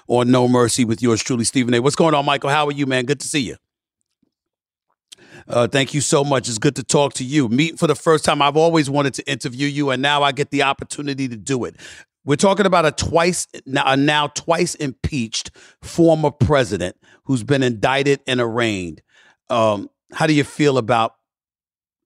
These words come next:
all of this right now, what's happened, and the role that you've played in making this happen?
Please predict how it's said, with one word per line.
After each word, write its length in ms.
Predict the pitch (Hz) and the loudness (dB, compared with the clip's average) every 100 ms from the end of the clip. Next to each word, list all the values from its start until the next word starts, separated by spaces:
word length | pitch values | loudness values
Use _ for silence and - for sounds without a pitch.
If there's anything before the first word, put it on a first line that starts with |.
| - | -4
all 240 | 127 127 120 | 0 2 2
of 40 | |
this 220 | 113 - | -2 -2
right 220 | 113 110 | -2 -2
now, 420 | 107 110 107 101 95 | -2 -2 -2 -4 -6
what's 240 | 107 - | -8 -4
happened, 540 | 135 135 - 147 147 _ - - | -4 -4 -4 -4 -6 _ -20 -6
and 140 | 131 120 | -2 -2
the 60 | |
role 280 | 113 135 135 | 0 2 2
that 220 | 127 - | -2 -6
you've 180 | 160 - | -12 -6
played 320 | 185 170 117 | -2 -2 -2
in 120 | 110 | -4
making 260 | 165 170 90 | -4 -4 -8
this 140 | 87 | -10
happen? 280 | 82 - - | -10 -12 -20